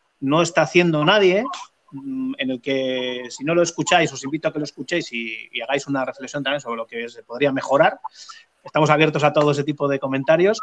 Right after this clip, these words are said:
y nos ha costado cinco años, eh, realmente convertirlo en, en rentable.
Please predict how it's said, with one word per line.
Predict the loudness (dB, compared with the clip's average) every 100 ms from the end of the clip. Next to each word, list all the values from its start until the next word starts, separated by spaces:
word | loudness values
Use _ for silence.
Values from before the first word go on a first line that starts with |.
| -12 -14 _ _ 0
y |
nos | 0 2
ha | 0
costado | 2 4 2
cinco | 2 -2 2
años, | 2 2 0
eh, | -2 _ _ _ 0
realmente | 4 4 4 2
convertirlo | 0 2 2 2 0 4 6 6
en, | 2 -4 -10 _
en | -12 -12
rentable. | -12 -14 -4 -2 -2 -6